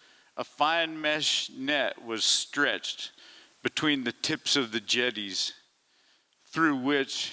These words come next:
his demons could not pass. So they'd wait there patiently for him to return. At sea, he worked hard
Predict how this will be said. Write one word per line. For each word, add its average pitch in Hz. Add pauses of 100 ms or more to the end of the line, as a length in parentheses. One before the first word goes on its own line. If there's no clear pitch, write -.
his 143
demons 123 (580)
could 131
not 123
pass. 98 (1040)
So 135
they'd 120
wait 127
there 95 (640)
patiently 101 (640)
for 113
him 123
to 113
return. 104 (1700)
At 143
sea, 156 (680)
he 151
worked 139
hard 127